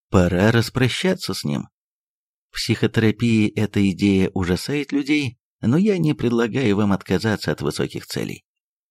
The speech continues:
Вы вполне можете выкладываться на сто процентов и много работать.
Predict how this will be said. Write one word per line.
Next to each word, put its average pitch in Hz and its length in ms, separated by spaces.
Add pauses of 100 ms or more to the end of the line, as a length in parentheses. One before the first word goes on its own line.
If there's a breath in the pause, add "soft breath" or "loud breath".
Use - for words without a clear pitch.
(200)
Вы 120 180
вполне 139 440
можете 135 480 (160)
выкладываться 101 840
на 73 140
сто 78 160
процентов 73 640
и 107 100
много 82 360
работать. - 440